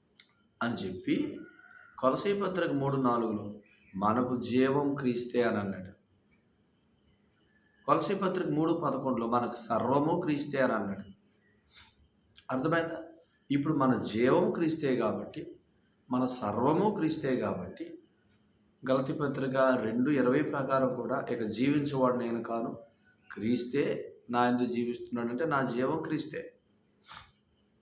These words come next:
So అందుకనే నా జీవం క్రీస్తు కాబట్టి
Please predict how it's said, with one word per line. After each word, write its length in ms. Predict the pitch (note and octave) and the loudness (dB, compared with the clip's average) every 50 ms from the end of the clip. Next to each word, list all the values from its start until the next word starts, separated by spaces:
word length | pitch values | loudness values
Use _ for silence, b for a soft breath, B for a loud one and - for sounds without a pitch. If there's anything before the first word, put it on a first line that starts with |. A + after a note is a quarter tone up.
| _ _ _ _ _ _ _ _ _ _ _ _ _ _ _ _ - _ _ _ _ _ _ _ _ _ _ _ _ _ _ _ _ _ _ _ _ _ _ - | _ _ _ _ _ _ _ _ _ _ _ _ _ _ _ _ -20 _ _ _ _ _ _ _ _ _ _ _ _ _ _ _ _ _ _ _ _ _ _ -6
So 140 | - D#3+ | 0 0
అందుకనే 840 | D3+ C#3+ C#3+ C#3+ - - - G#3+ G3 D3+ B2+ B2+ C3+ - - - - - | 2 2 2 0 -2 -2 -2 -2 -2 0 0 -2 -2 -2 -6 -8 -8 -4
నా 260 | C3+ C#3 C#3 C#3+ C#3 C3+ | 0 2 4 4 4 2
జీవం 420 | B2 C3 D3 E3 - - - - | 2 2 2 2 2 2 0 -2
క్రీస్తు 360 | - D3+ D#3 D3 - - D3+ | -2 -2 -2 -2 -2 -4 -2
కాబట్టి 640 | B2+ B2+ A#2+ G#2+ G2+ G2+ G2 - - - E2+ - - | 0 0 0 0 0 -4 -6 -8 -8 -10 -10 -10 -12